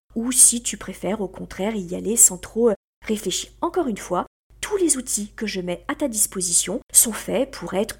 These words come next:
utilisés ou non, ou modifiés, et cetera. Voilà, j'espère que ce podcast t'aura un peu éclairé sur cette thématique. N'hésite pas à me soumettre des questions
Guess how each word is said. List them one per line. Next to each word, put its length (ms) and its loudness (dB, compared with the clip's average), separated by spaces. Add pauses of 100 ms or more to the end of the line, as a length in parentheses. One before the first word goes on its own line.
utilisés 840 -2 (360)
ou 140 6
non, 260 0 (540)
ou 140 2
modifiés, 720 -2 (200)
et 120 -2
cetera. 380 -4 (720)
Voilà, 500 2
j'espère 380 0
que 100 -6
ce 140 0
podcast 720 -2
t'aura 400 -4
un 120 0
peu 240 -8 (100)
éclairé 460 -2
sur 400 0
cette 520 2
thématique. 640 -4 (320)
N'hésite 340 2
pas 300 -2
à 80 0
me 140 -4
soumettre 560 0
des 160 -2
questions 580 -4